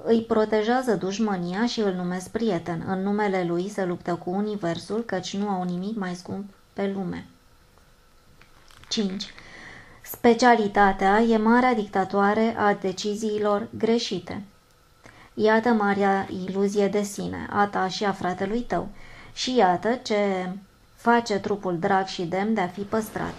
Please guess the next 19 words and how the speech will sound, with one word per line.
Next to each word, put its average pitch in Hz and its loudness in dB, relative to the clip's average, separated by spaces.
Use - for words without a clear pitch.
Specialitatea 214 -2
trebuie 202 2
apărată. 214 0
Iluziile 196 0
o 208 2
pot 202 -2
ataca 185 -2
și 233 -6
o 240 -2
și 233 -6
atacă, 175 -2
căci 190 -4
ceea 208 -2
ce 202 -4
trebuie 190 -2
să - -8
devină 180 -6
fratele 202 -2
tău, 175 -2